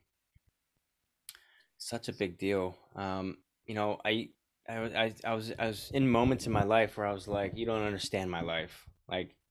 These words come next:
if you knew all the things," like, but then, and I, I can feel maybe someone's thinking that, like, "You don't understand. I got this," or, "This guy beats me," or, or whatever's going on with these terrible things that can happen. I want you to ask, "Really?"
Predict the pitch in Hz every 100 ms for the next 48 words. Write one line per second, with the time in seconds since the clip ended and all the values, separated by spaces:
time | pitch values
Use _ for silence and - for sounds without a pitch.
0 | - 110 135 147 143 127 143 160 143 135
1 | 104 95 98 - _ _ _ _ _ _
2 | _ _ _ - 107 98 - _ _ 120
3 | 127 165 170 156 - - - - - 131
4 | 143 139 143 139 139 - _ _ _ -
5 | 180 143 147 139 139 131 117 - - _
6 | - 147 143 110 104 117 113 131 123 117
7 | - 120 107 101 107 120 123 139 123 107
8 | 110 107 120 139 - 127 123 123 107 147
9 | 135 - 120 113 107 104 104 - - 117
10 | 110 143 160 160 127 131 120 127 123 107
11 | - 110 104 - _ - 113 104 - 131
12 | 120 113 165 160 113 101 101 101 - 104
13 | 104 _ _ _ _ _ _ _ _ _
14 | _ _ _ _ _ - - 269 269 202
15 | 143 185 180 - 107 117 147 202 285 277